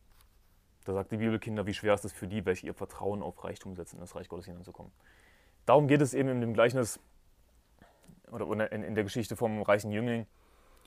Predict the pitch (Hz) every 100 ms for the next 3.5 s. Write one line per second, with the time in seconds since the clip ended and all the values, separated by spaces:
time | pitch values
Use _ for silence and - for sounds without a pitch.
0 | - - - - - _ _ _ _ _
1 | _ _ _ _ _ - 127 - - 131
2 | 131 160 151 147 139 131 151 123 101 -
3 | 101 85 - 87 -